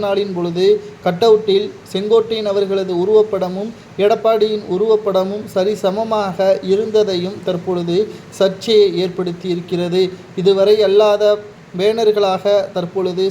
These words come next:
செங்கோட்டையன் அவர்கள் கலந்து கொள்ளக்கூடிய நிகழ்ச்சிகளில் செங்கோட்டையன் அவர்களுக்கு இணையாகத்தான் எடப்பாடியின் புகைப்படங்களும் ஒட்டப்பட்டு வருகிறது. மேலும் பொதுச்செயலாளர் என்ற வார்த்தையை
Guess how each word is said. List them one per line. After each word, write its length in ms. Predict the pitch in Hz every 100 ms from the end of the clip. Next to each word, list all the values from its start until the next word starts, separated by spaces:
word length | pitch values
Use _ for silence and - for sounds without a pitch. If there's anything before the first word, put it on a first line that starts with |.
| 190
செங்கோட்டையன் 580 | 180 208 214 214 208 202
அவர்கள் 400 | 196 185 190 208 - - - - - - 208 185 - - - - 190
கலந்து 280 | 214 233 214
கொள்ளக்கூடிய 500 | 208 208 202 190 196
நிகழ்ச்சிகளில் 800 | 180 175 214 208 214 190 190 208 - - -
செங்கோட்டையன் 560 | 202 214 226 226 226 214
அவர்களுக்கு 520 | 208 196 196 180 208 185
இணையாகத்தான் 720 | 190 226 214 196 190 190 190 196
எடப்பாடியின் 640 | 180 190 214 208 185 185 202
புகைப்படங்களும் 800 | 175 196 214 208 196 180 165 180 185 165
ஒட்டப்பட்டு 480 | 143 202 196 170 185
வருகிறது. 500 | 175 170 175 170 180 208 - - -
மேலும் 340 | 208 214 208 214 202
பொதுச்செயலாளர் 680 | 196 226 233 226 214 220 202
என்ற 300 | 190 196 202
வார்த்தையை 500 | 170 202 202 208 185